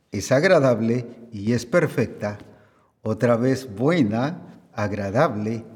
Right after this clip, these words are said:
y perfecta, entonces eso quiere decir que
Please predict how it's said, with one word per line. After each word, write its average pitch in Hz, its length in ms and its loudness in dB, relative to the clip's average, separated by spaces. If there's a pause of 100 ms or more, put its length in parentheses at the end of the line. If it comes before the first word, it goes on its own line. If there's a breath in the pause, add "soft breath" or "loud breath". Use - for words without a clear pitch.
(160)
y 113 140 -6
perfecta, 127 840 -4 (800 soft breath)
entonces 202 720 2
eso 202 320 0
quiere 170 280 2
decir 139 540 0
que - 720 -2